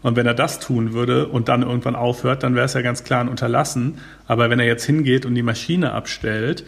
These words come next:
die ja quasi stellvertretend für ihn diesen Beatmungsakt übernimmt, ist es dann auch ein Unterlassen oder ist es dann ein aktives Tun? Naja, das ist, äh, das war lange Zeit eine offene Frage. Der B G H hat dann so einen Mittelweg gewählt und gesagt, also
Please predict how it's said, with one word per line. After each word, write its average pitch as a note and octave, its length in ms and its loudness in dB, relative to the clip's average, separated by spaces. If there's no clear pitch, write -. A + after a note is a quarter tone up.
die A#2+ 80 2
ja A#2+ 100 6
quasi A#2+ 320 0
stellvertretend C3 880 0
für C3+ 80 0
ihn C#3+ 320 2
diesen A#2 240 0
Beatmungsakt A#2+ 760 0
übernimmt, A#2 560 0
ist B2 120 4
es C3+ 120 0
dann B2+ 140 2
auch B2 200 2
ein C#3 140 4
Unterlassen C3 480 2
oder A#2+ 160 2
ist A#2+ 100 -2
es B2+ 140 -6
dann A#2 160 2
ein A#2 120 -2
aktives A#2 460 -4
Tun? A#2+ 500 -2
Naja, C3 360 4
das A#2+ 220 -2
ist, C#3 200 -4
äh, B2+ 260 -2
das A#2 320 -2
war B2+ 400 4
lange B2 320 0
Zeit B2 280 0
eine A#2+ 220 -2
offene B2 280 -2
Frage. A#2+ 720 2
Der A#2 440 2
B A#2 360 -2
G A#2+ 140 -2
H B2+ 180 0
hat B2+ 160 0
dann A#2+ 160 0
so A#2+ 80 -2
einen A#2 280 -2
Mittelweg C3 640 2
gewählt A#2+ 520 2
und A#2 220 -4
gesagt, A#2+ 360 -2
also A2+ 320 -2